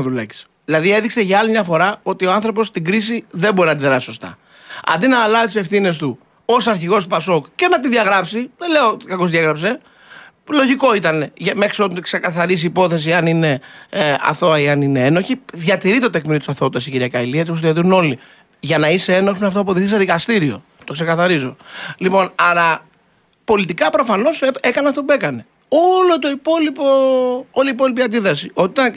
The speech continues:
Δούριος είπε της Νέας Δημοκρατίας, με συγχωρείτε, δείχνει άνθρωπο που δεν έχει, ε, τη δυνατότητα να διαχειρίζεται μια μεγάλη κρίση. Αυτό είναι πρόβλημα για κάποιον που θέλει να γίνει πρωθυπουργός. Είναι πρόβλημα.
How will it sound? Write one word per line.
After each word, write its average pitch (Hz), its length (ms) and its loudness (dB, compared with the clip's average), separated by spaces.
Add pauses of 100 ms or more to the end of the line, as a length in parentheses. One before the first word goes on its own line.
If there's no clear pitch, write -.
(100)
Δούριος 214 360 0
είπε 220 100 -2
της 214 80 2
Νέας 214 140 2
Δημοκρατίας, 208 460 -2
με 294 120 0
συγχωρείτε, 277 400 -2
δείχνει 285 380 0
άνθρωπο 311 480 2
που 277 100 -2
δεν 294 200 4
έχει, 285 400 0 (580)
ε, - 80 -2 (360)
τη 208 80 -2
δυνατότητα 214 420 2
να 247 60 0
διαχειρίζεται 233 600 -2 (100)
μια 226 200 2
μεγάλη 208 300 0
κρίση. 156 440 -4
Αυτό 180 240 -2
είναι 294 120 4
πρόβλημα 202 680 2
για 175 160 -4
κάποιον 190 280 -2
που 170 60 -6
θέλει 175 100 -2
να 175 60 0
γίνει 165 140 0
πρωθυπουργός. 135 600 -2 (280)
Είναι 311 180 2
πρόβλημα. 143 460 -2